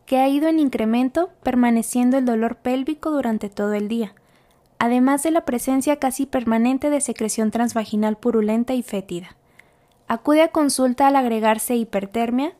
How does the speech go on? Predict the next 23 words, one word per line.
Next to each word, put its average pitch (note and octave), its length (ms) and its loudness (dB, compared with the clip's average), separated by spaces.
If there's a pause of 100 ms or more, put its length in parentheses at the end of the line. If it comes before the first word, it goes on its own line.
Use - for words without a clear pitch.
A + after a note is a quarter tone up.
(180)
náuseas A#3+ 760 2
y C4 80 0
malestar G#3+ 480 2
general. G3 460 -4 (720)
A A#3+ 100 2
la B3+ 60 2
exploración C4 640 2
con D#4+ 200 0
fiebre D4+ 280 0
de D#4 80 2
treinta C4+ 320 0
y A3+ 60 2
nueve A3+ 260 2
grados A#3+ 260 0
centígrados, C4+ 800 -4 (480)
al B3 180 2
tacto C4+ 280 2
vaginal C4+ 520 4
dolor B3 280 4
a B3+ 40 2
la C4 120 2
movilización A3 680 2
cervical B3+ 640 -4